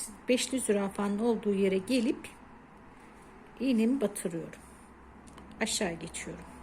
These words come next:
Daha sonra tekrar ortadan çıkıyorum. İkinci zürafama batıyorum. Beş zürafanın olduğu sıraya batıyorum. Üç, dört, beş, altı, yedi yapmıştık. Beşli sıraya.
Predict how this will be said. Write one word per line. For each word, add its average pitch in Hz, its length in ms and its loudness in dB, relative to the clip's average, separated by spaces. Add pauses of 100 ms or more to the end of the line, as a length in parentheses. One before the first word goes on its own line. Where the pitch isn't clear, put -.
(1300)
Daha 277 180 4
sonra 233 280 0
tekrar 208 360 0
ortadan 180 500 0 (120)
çıkıyorum. 247 760 2 (1900)
İkinci 214 440 2
zürafama 156 760 -6
batıyorum. 151 560 -8
Beş - 380 2 (160)
zürafanın 160 580 -2
olduğu 160 300 -2
sıraya 135 440 -4
batıyorum. - 440 -14 (1400)
Üç, - 420 -6 (280)
dört, 233 380 2 (240)
beş, 185 220 -6
altı, 190 340 -2
yedi 170 160 0
yapmıştık. - 640 -6 (120)
Beşli 214 380 2
sıraya. 165 460 -8